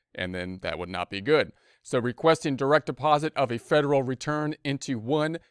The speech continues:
two, or even three accounts is convenient and allows the taxpayers access to his or her money faster. Make sure the financial institution routing and account numbers entered on the return are accurate. So obviously important.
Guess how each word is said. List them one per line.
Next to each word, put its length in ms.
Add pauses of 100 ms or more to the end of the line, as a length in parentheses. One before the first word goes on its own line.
(120)
two, 360
or 160
even 280
three 320
accounts 520
is 200
convenient 600
and 100
allows 340
the 80
taxpayers 640
access 420
to 160
his 200
or 200
her 180
money 320
faster. 720 (280)
Make 200
sure 380 (120)
the 120
financial 580
institution 640
routing 460
and 160
account 340
numbers 440 (280)
entered 420
on 220
the 80
return 480
are 240
accurate. 540
So 180
obviously 500 (160)
important. 560